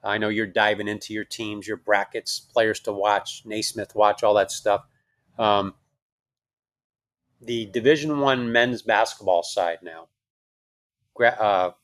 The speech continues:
mailbag question was, if you had to pick your four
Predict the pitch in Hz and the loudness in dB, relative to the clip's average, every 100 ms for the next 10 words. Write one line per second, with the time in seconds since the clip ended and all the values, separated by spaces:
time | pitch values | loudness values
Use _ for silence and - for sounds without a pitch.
0 | - 117 120 110 110 - 123 107 - 98 | -2 2 2 2 2 2 2 2 -2 -8
1 | 92 - _ _ _ 104 127 131 139 123 | -8 -10 _ _ _ -14 -4 2 2 2
2 | - 147 131 - _ _ _ _ 113 123 | -4 -2 -2 -6 _ _ _ _ 0 2
3 | 120 - - 143 127 107 95 | 2 -2 -2 2 4 4 2